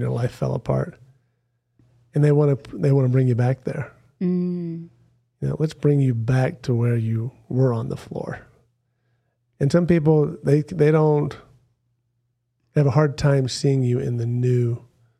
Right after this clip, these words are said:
Speaker 2: Right.
Speaker 1: the new you, you know, and it's much easier to, uh, pigeonhole people, put people in your pocket in a
Speaker 2: Yeah.
Speaker 1: way that you like it, you're comfortable with it,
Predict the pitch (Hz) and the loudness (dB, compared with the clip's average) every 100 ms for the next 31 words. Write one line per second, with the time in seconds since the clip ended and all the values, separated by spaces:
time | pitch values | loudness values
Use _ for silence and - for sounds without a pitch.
0 | _ - 165 185 - 147 160 214 147 113 | _ -16 -16 -14 0 2 4 4 2 -2
1 | - - _ _ _ _ _ _ - 143 | -6 -12 _ _ _ _ _ _ -8 -8
2 | 165 - 135 127 143 135 - 165 165 131 | -8 -4 -4 0 -2 -2 -2 2 2 2
3 | 131 123 - - - _ _ _ - 127 | 0 0 -6 -20 -20 _ _ _ -2 0
4 | 120 120 139 139 147 - 143 123 117 127 | 2 0 -2 -4 -6 -2 0 0 -2 -2
5 | 131 - 127 - 123 127 _ _ - - | -4 -4 -6 -4 -4 -4 _ _ -10 -6
6 | 127 127 123 117 131 120 - 151 - _ | -4 -2 -4 -2 -2 -2 -4 -6 -8 _
7 | _ _ _ - 127 120 123 127 127 123 | _ _ _ -6 -2 0 2 2 2 0
8 | 120 135 - _ _ _ _ _ _ - | -2 -6 -12 _ _ _ _ _ _ -4
9 | 139 180 180 120 117 - 147 - _ _ | 2 4 4 2 -2 -2 -4 -4 _ _
10 | - 147 165 151 120 120 120 131 131 151 | 0 2 2 0 -2 -2 -6 -6 -6 -6
11 | 160 | -8